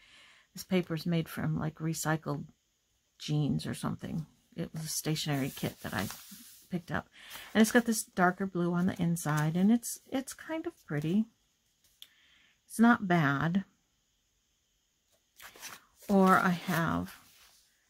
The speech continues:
this deeper blue. Um, hmm. It's next to a green page, which I don't know if that matters a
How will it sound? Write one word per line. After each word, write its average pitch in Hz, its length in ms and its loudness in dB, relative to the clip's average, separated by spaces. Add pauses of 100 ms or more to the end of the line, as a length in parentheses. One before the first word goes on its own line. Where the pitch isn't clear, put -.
(220)
this 175 280 -2
deeper 170 440 -2
blue. 151 540 -6 (4000)
Um, 175 800 4 (380)
hmm. 160 300 2 (800)
It's - 100 -10
next 220 280 4
to 226 140 4
a 202 60 2
green 190 420 6
page, 170 560 0
which 160 160 -10
I 180 80 0
don't 185 160 -2
know 165 280 0 (140)
if 180 140 -6
that - 220 -6
matters 160 400 -2
a 139 100 -10